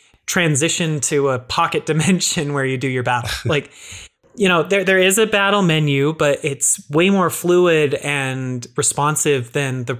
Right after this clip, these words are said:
Speaker 1: menus in past Pokemon games.
Speaker 2: Yeah. Speaking of the combat, um, there's been a lot of, I, I don't know if it's, like, pushback.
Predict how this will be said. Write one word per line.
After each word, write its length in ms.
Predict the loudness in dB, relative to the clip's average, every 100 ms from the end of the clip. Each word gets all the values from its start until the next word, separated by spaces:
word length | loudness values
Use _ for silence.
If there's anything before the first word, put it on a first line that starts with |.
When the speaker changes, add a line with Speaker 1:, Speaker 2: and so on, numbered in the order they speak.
| -6
Speaker 1:
menus 380 | -6 -2 -2 -4
in 140 | -4
past 260 | -4 -4 -4
Pokemon 360 | -6 -4 -6 -6
games. 340 | -10 -14 -16 -8
Speaker 2:
Yeah. 320 | -4 -4 -6 -6
Speaking 420 | -4 -4 -4 -4
of 120 | -4
the 80 | -4
combat, 600 | -4 -4 -2 -4 -6 -8 _
um, 320 | -4 -2 -4 -6
there's 260 | -4 -2
been 140 | -2 -2
a 80 | 0
lot 300 | 0 0 0
of, 220 | -2 -6 _ _ _ _ _ -20 -18 -18 _ _ _ -4
I, 200 | -2 -4
I 80 | -4
don't 160 | -2 0
know 140 | 0
if 120 | -2
it's, 140 | -4 -4
like, 220 | -4 -4
pushback. 480 | -2 -2 -2 -4